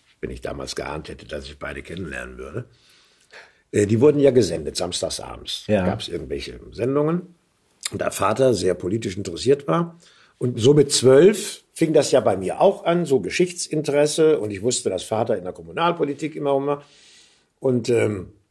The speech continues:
Speaker 1: ich konnte da mit dem Begriff schon was anfangen, wenn die da was verballhornen
Speaker 2: Mhm.
Speaker 1: oder sowas, ne? Ja, dann sagte er, „Na, gucken wir euch zu.“ Und da gab's den Klaus Havenstein bei der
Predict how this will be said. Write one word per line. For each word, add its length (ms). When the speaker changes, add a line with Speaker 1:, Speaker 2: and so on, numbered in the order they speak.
Speaker 1:
ich 160
konnte 280
da 120
mit 140
dem 140
Begriff 320
schon 200
was 200
anfangen, 600
wenn 140
die 120
da 220
was 220
verballhornen 1160
Speaker 2:
Mhm. 60
Speaker 1:
oder 160
sowas, 440
ne? 200
Ja, 200
dann 240
sagte 240
er, 100
„Na, 140
gucken 280
wir 40
euch 160
zu.“ 180
Und 80
da 80
gab's 220
den 140
Klaus 260
Havenstein 720
bei 140
der 300